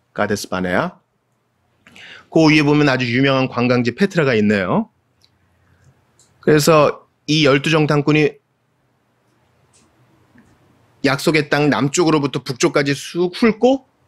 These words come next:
이제 내려옵니다. 제일 위를 보니까 갈릴리 바다 옆에 루흡이라는 곳까지 갔다가 다시 쭉 내려오죠. 예루살렘을 지나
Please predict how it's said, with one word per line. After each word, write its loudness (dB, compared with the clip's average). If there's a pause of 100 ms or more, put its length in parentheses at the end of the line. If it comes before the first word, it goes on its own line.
이제 -10
내려옵니다. 0 (420)
제일 2
위를 2
보니까 0 (260)
갈릴리 0
바다 -2
옆에 -2 (180)
루흡이라는 2
곳까지 -2
갔다가 -6 (280)
다시 -10
쭉 0
내려오죠. 2
예루살렘을 2
지나 0